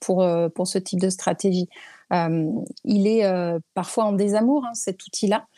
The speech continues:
euh, au sein des équipes, mais il est crucial parce que, euh, typiquement, c'est une des, des données qu'on a dans le baromètre. Aujourd'hui, soixante-dix pour cent des entreprises qui mettent en place des actions s'appuient sur un C R M au cœur de leur, de leurs actions. Ça veut pas dire qu'il est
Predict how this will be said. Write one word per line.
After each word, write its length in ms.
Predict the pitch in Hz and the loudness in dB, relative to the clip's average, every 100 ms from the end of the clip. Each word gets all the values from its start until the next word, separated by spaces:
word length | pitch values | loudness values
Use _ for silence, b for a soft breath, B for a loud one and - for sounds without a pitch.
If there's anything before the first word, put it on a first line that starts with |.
| B B - | B B -2
euh, 220 | 180 175 | 0 2
au 40 | 180 | 0
sein 200 | - 185 | 0 0
des 260 | 175 170 | 2 2
équipes, 340 | 185 - 294 - b b - | 0 0 -6 -6 b b 0
mais 140 | 190 | 2
il 100 | 196 | 4
est 60 | 196 | 4
crucial 480 | - 226 214 285 285 | 2 -2 0 -2 0
parce 280 | 202 - - | -2 -4 -6
que, 100 | 247 | 0
euh, 540 | 254 240 190 175 175 180 | 2 2 2 0 -2 -4
typiquement, 460 | - 190 214 233 254 | -8 -6 -2 -2 -2
c'est 200 | - 196 | -4 -6
une 320 | 208 214 208 | -2 0 2
des, 180 | 196 180 | 0 0
des 160 | 185 | 0
données 320 | 190 202 220 | 0 0 -2
qu'on 220 | 226 190 185 | -4 -4 -4
a 80 | |
dans 140 | 190 180 | -2 -4
le 40 | |
baromètre. 540 | 175 175 185 208 262 - | -2 -2 -2 -2 -4 -2
Aujourd'hui, 400 | 196 190 190 240 | 0 0 0 0
soixante-dix 520 | - 226 220 220 208 | -2 -2 0 0 -2
pour 200 | - 214 | -4 -6
cent 220 | - 240 | -4 0
des 180 | 233 190 | 0 2
entreprises 600 | 190 - 196 - 240 - | 0 0 -4 -2 -4 -4
qui 140 | - | -2
mettent 240 | 185 196 196 | 0 0 0
en 100 | 190 | -2
place 260 | 196 208 | 2 2
des 180 | 196 180 | 2 0
actions 300 | 180 - 262 | 0 -2 -4
s'appuient 420 | 247 214 202 - | -2 -4 -4 -4
sur 240 | 247 - 185 | -4 -2 -2
un 80 | 180 | -2
C 260 | - 196 | -2 -2
R 100 | 196 | 0
M 140 | 240 208 | 2 0
au 80 | 190 | 0
cœur 280 | - 254 | 0 0
de 100 | 208 | 2
leur, 360 | 196 185 185 190 | 0 0 0 0
de 80 | 185 | 0
leurs 220 | 196 185 | 0 -2
actions. 260 | 202 - 254 B B B | -4 -2 -4 B B B
Ça 120 | - 202 | 2 4
veut 120 | 185 | 6
pas 120 | 254 | 4
dire 160 | 247 330 | 2 -2
qu'il 220 | - | 2
est 100 | 214 | 4